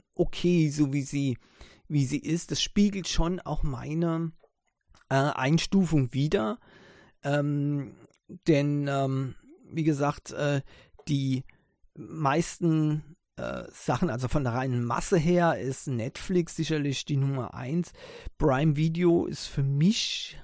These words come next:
zwar eigentlich die Nummer eins, aber ich find's okay, dass sie hier auf Platz zwei ist, denn da ist eben diese Einschränkung,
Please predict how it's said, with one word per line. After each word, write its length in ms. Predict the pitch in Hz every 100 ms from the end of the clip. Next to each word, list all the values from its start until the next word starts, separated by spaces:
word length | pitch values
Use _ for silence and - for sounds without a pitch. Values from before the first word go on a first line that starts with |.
| - _ _ _ _ _ _ - -
zwar 300 | - 175 139
eigentlich 380 | 175 185 165
die 100 | -
Nummer 400 | 180 185 180 -
eins, 480 | 135 147 175 180 -
aber 320 | - 147 147 147
ich 140 | -
find's 400 | - 160 - -
okay, 420 | 147 - 151 165
dass 220 | 175 143
sie 80 | 165
hier 220 | 143 156
auf 160 | - -
Platz 360 | 127 110 - -
zwei 360 | - 98 113
ist, 400 | 190 - 226 -
denn 200 | 143 165 - - - -
da 100 | 143
ist 240 | 180 -
eben 240 | - 180 165
diese 300 | 160 - -
Einschränkung, 680 | - 151 165 165 165 156